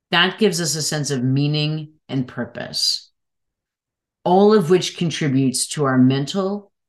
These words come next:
emotional, physical, and spiritual development,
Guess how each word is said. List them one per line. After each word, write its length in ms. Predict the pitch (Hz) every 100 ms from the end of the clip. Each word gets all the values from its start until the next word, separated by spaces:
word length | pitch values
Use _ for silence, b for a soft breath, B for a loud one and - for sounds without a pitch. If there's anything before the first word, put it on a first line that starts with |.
| -
emotional, 920 | 151 147 143 - 151 139 135 131 131 _ -
physical, 680 | 151 143 151 139 131 131 _ -
and 160 | 131
spiritual 720 | 123 - 143 131 127 - 127 120
development, 760 | 127 120 120 120 117 107 123